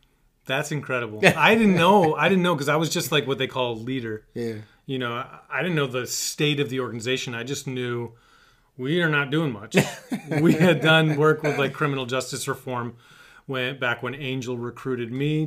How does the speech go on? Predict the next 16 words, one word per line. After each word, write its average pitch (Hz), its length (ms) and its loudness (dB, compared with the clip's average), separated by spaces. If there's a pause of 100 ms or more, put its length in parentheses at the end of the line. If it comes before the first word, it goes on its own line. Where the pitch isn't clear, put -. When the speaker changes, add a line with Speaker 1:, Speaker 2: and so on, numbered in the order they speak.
(100)
Speaker 1:
to 143 180 2
be 135 260 -4
part 139 280 -2
of 127 120 -4
the, 139 360 -2
and 123 280 -10
Angel's 117 320 -10
been 120 200 -8
on. 123 320 -6 (140)
Speaker 2:
Mm-hmm. 113 260 -10 (420)
Speaker 1:
Uh, 120 420 -4 (380)
but 135 340 -2
then 156 240 4
after 143 320 2
that 135 580 -2
whole, 170 640 -4